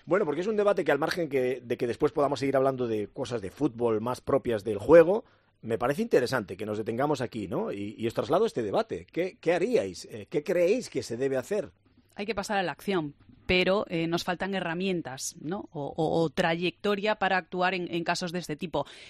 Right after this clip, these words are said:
Speaker 2: Yo también, eh, me hice la pregunta que acabas de lanzar, eh, ¿por qué los cámaras no se giran directamente para, mm,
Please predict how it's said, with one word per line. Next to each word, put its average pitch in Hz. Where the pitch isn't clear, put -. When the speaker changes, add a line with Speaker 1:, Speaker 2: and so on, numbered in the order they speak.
Speaker 2:
Yo 202
también, 233
eh, 185
me 196
hice 220
la 208
pregunta 220
que 190
acabas 185
de 190
lanzar, 190
eh, 160
¿por 165
qué 202
los 202
cámaras 196
no 190
se 185
giran 202
directamente 196
para, 175
mm, 165